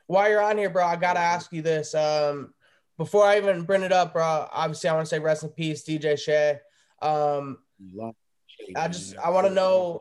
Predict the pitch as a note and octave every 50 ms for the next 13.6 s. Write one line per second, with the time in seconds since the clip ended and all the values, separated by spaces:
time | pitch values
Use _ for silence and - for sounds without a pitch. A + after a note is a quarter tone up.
0 | - - E3 E3+ E3+ E3+ E3 E3 E3 D#3+ D#3 D3+ C#3+ - - - - E3+ F#3 G3
1 | F#3+ G3 G3+ G3+ G3 F3+ F3+ F#3 F3 F#3 G#3 - - A3 G#3 G3 - - _ _
2 | _ _ _ - C3+ - - F#3+ G3 G3+ F#3+ F3+ G3 G#3 G#3+ G#3+ A3 A3 G#3+ G#3
3 | A3+ A3 A3+ A3 A3 G#3+ - - - - D3 F3 F3 E3+ E3 E3 E3 D#3+ D#3+ D#3
4 | D3+ C#3+ C3 - _ _ _ _ _ _ _ _ _ _ _ - G#3 A3 G#3+ -
5 | A3 G3 E3 D#3+ F#3+ G#3 F#3+ F#3+ G3 G#3+ A3 A3 A3 A3 G#3+ G#3 G#3 G3+ F#3+ F#3+
6 | G3 G3 F#3 F3 F3 E3+ D#3+ E3 E3+ E3+ E3+ E3 D#3 E3+ E3+ E3+ E3+ D#3+ D#3 -
7 | _ _ _ _ _ _ _ _ C3+ D#3 F#3 G#3+ A#3 A3 G3+ F3+ G#3 B3+ C4+ C#4
8 | D4+ C4+ - - F3+ G3+ A3+ A3+ A#3 A3 G3 E3+ D#3+ _ - - - _ _ -
9 | G#3 G3 F#3+ F3+ E3 D#3+ F3 E3+ D3+ C3+ - - D#3+ D#3+ D#3+ D#3+ D3+ D3+ D#3+ D#3+
10 | E3 E3 - F3 E3 D#3+ D3+ D3+ D#3 D#3+ E3 F3 E3 _ _ _ _ _ _ _
11 | _ - - E3+ F3+ F3+ E3+ F#3+ G3 F#3 F3+ F3 - F3+ F#3 F#3+ F3 - F3 E3
12 | - F#3 F3+ F3 F3 F#3 F#3+ F3+ F3 F3 F3 F3+ F3 E3+ D#3 E3 E3 E3+ F3+ F3
13 | E3+ E3 E3 F3+ G3 F3+ D#3+ D3 B2+ B2 -